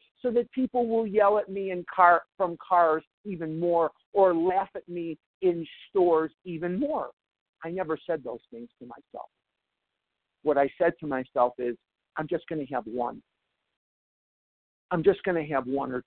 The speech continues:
two, and I'm gonna stop." And every single time I said that to myself, that is exactly what I believed, because that was the truth at that time in my mind. But Doctor Silkworth says we cannot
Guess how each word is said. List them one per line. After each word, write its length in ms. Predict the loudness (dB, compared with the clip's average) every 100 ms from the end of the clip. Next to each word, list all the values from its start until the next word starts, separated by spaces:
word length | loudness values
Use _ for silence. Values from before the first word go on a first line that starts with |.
| -6
two, 260 | -4 -4 -8 _ _ _ _ _
and 120 | -6 -2
I'm 140 | -2
gonna 160 | -4 -6 -6
stop." 240 | -6 -6 _ _ _ _ _ _ _ _ _ -8
And 140 | -4 6
every 300 | 6 6 2 2
single 300 | 0 6 4
time 360 | 4 2 4 4
I 140 | 0 0
said 180 | 0 2
that 220 | 2 2
to 80 | 0
myself, 480 | -2 -2 2 0 0 _ 2
that 160 | 4 4
is 140 | 2
exactly 960 | -2 -6 -14 -4 6 6 6 -2 -2
what 200 | 2 4
I 160 | 4 4
believed, 480 | 2 -2 0 -2 -4 _ -4
because 320 | 0 4 4
that 220 | 4 2 2
was 160 | -2 -2
the 140 | -6 -6 -10 -2
truth 260 | 0 0 -2
at 140 | -6 -4
that 240 | 2 2 0 _
time 360 | -6 -4 -4 -8 -8
in 240 | -6 -2
my 260 | 2 2 2
mind. 600 | 0 0 -2 -6 -10 -14 _ _
But 140 | -8 2
Doctor 340 | 4 2 -2 -8
Silkworth 380 | -8 -6 -6 -6
says 140 | -8 -6
we 120 | -8
cannot 400 | -8 -10 -6 -6